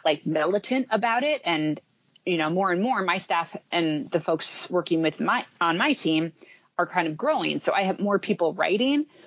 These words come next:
but I'm usually always reviewing it or touching that content in some way. And I think that helps your ultimate audience too, because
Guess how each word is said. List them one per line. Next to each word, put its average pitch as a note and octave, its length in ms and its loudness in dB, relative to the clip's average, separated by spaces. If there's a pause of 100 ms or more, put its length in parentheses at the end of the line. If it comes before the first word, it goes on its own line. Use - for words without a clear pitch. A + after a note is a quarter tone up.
(180)
but F3+ 300 0
I'm G#3 220 2
usually G3+ 300 2
always E3+ 360 0
reviewing D#3+ 460 2
it D#3+ 100 2
or D#3+ 100 2
touching D#3 440 0
that D3+ 200 0
content D3+ 460 0
in D3 160 -4
some D3 340 -2
way. F2 440 -2 (520)
And C4 120 2
I D4 60 2
think A4 180 -2
that D4 100 0
helps G#3 340 0
your F3+ 140 2
ultimate D#3 320 0
audience D3 640 0
too, - 420 2
because D3 640 0